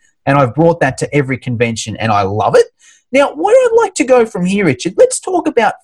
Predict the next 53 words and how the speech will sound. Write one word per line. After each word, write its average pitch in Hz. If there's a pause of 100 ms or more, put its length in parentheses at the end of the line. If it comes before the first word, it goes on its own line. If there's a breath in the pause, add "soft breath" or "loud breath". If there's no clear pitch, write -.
FitX 190 (260)
specifically. -
We've 175
both 147
been 139
to 143
a -
lot 127
of 117
conventions 123
around 120
the 110
world. 120 (360 soft breath)
FitX 202
is 123
definitely 156
one 123
of 113
my 131
favorites. 107
I'm 131
sure 120
it's 113
one 117
of 107
your 117
favorites 110
as 117
well. 135 (320 loud breath)
Let's 440
share 453
with 277
the 214
listeners, 175
what 330
are 349
the 165 (140)
best -
things 156
about 127 (120)
FitX? 101
Let's 208
get 170
the 156
people 214
that 180
are 151
coming, 196
let's 185
get 170
them 143
more 180
excited. 185